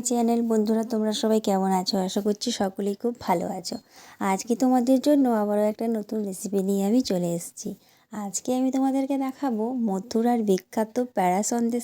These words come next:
কীভাবে বাড়িতে সহজেই তোমরা খুবই সহজ উপায়ে বানাতে পারবে। তো তোমরা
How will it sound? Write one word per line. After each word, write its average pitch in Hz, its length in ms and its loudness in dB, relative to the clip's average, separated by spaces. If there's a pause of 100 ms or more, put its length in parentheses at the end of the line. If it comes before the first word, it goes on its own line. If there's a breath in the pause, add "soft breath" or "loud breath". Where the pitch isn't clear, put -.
কীভাবে 240 400 2 (360 soft breath)
বাড়িতে 190 340 -4 (120)
সহজেই 196 400 -2 (100)
তোমরা 208 300 4 (480 soft breath)
খুবই 262 260 2 (120)
সহজ 220 300 -2 (600)
উপায়ে 196 300 -4 (100)
বানাতে 165 400 -6
পারবে। 175 340 -6 (680 soft breath)
তো 180 80 -4 (220)
তোমরা 180 280 -2